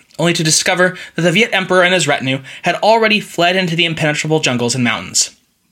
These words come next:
Finally, over the line, and no longer able to bear the oppressive summer heat, the U N force once again turned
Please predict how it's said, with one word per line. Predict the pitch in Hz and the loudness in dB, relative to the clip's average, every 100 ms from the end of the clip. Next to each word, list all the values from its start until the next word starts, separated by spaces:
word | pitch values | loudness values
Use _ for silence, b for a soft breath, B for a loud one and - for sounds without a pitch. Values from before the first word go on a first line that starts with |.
| _ _ _ _ _ _ | _ _ _ _ _ _
Finally, | 185 185 170 165 - - | -2 0 0 -2 -6 0
over | 160 160 | 2 2
the | 170 | 2
line, | 156 123 127 131 | 2 0 -2 -4
and | 151 156 | -2 2
no | 175 | 2
longer | 175 175 165 | 4 2 2
able | 156 165 | -2 -2
to | 165 | -2
bear | 143 151 156 | -2 0 0
the | 147 | 0
oppressive | 135 131 170 160 143 | -2 -2 -4 -2 -4
summer | - - 160 147 | -6 -4 0 -2
heat, | - - - - b b b b | -2 -4 -4 -8 b b b b
the | 147 | 0
U | 165 | 2
N | 175 | 0
force | 165 165 156 - - | 0 2 2 0 -4
once | 127 156 160 | -2 -2 0
again | 156 151 | 0 -2
turned | 147 - 151 143 156 | -4 -2 0 0 -4